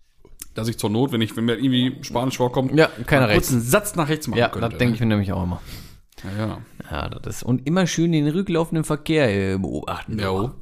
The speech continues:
Speaker 2: Das ist wichtig. Ja, da sind schon viele Unfälle passiert. Muss nicht sein. Muss nicht sein. <laughs>
Speaker 1: Besser nicht.
Speaker 2: Besser nicht.
Speaker 1: Das ist richtig.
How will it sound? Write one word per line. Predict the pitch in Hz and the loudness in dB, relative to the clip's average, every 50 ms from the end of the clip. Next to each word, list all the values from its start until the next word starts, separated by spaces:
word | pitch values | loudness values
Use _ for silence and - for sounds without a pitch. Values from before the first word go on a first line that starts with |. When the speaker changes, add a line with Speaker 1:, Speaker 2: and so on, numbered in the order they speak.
| - - - | -18 -14 -10
Speaker 2:
Das | - 113 127 135 | -6 -4 -2 -2
ist | 123 135 | -2 -4
wichtig. | 139 135 - - - - - - - - - - - - - - _ - | -8 -8 -10 -12 -12 -12 -16 -16 -16 -18 -20 -20 -20 -20 -20 -20 _ -10
Ja, | - - | -8 -6
da | - 156 151 156 160 147 - - | -4 -4 -4 -6 -6 -8 -10 -8
sind | - 123 | -8 -6
schon | - - 127 | -4 -4 -4
viele | 123 - 139 139 | -4 -2 -2 -2
Unfälle | 113 131 131 131 127 | 0 0 0 0 -2
passiert. | 127 127 131 123 - 127 123 113 - - | 0 0 -2 -2 0 0 -2 -2 -2 0
Muss | 131 135 147 | 0 2 2
nicht | 147 139 127 | 2 2 4
sein. | 131 135 131 143 165 - - - _ _ _ _ _ _ _ _ _ _ _ - | 4 4 4 4 2 -2 -6 -16 _ _ _ _ _ _ _ _ _ _ _ -12
Muss | - 147 143 | -8 -6 -2
nicht | 131 117 101 | 0 0 0
sein. | 98 101 - 98 104 - | 0 0 -2 -2 -2 -4
<laughs> | - - - - - - - - - - - - - - - - - - - - - - - - - - - - - | -10 -12 -10 -2 -2 -2 -4 -4 -12 -12 -12 -12 -12 -12 -12 -10 -8 -4 -4 -4 -4 -4 -12 -12 -12 -10 -12 -10 -6
Speaker 1:
Besser | 110 117 165 185 196 190 190 | 0 2 4 4 6 6 6
nicht. | 185 180 160 139 - - - - - - - - - | 6 6 4 4 2 -4 -12 -12 -10 -4 -2 0 2
Speaker 2:
Besser | - 175 147 143 139 135 | 4 4 4 6 4 4
nicht. | 127 110 92 90 | 4 2 4 4
Speaker 1:
Das | 139 151 156 | 4 4 4
ist | 143 135 | 4 0
richtig. | 135 - - 95 | -4 -4 -6 -8